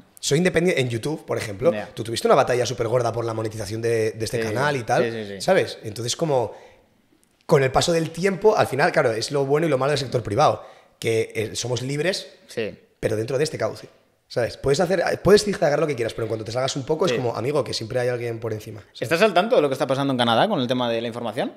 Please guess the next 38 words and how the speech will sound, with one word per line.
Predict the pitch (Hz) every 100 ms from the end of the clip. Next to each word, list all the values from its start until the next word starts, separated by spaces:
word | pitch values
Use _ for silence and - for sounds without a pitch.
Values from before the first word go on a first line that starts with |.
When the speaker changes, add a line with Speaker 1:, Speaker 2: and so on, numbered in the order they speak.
| -
Speaker 1:
Que | 117
va, | 110
que |
va. | 104 - - _ _ 147
Speaker 2:
Buah, | 98 -
vas | 98 117
a |
alucinar | 107 110 104
con | 95
esto, | 101 -
Speaker 1:
¿En | 127
qué |
Speaker 2:
eh. | 131
Speaker 1:
sentido? | 131 120
¿En |
qué | 117
Speaker 2:
Esto, | 120 131
Speaker 1:
sentido? | 120 151
Speaker 2:
esto |
es, | 143 -
es | 135
así. | 131 120 113 -
En | 143
Canadá | 147 151 220
ahora | 196
mismo, | 165 175 240 269 - -
toda | 151 143 135 123 117 - - _ -
página | 170 165 147 127 110
que | 113
sea | - 131
de | 127
noticias | 120 123 151 202 160
no | 131
se | 123
puede | 131 117
ver | 120 117 -
en | 123
Canadá. | 107 95 95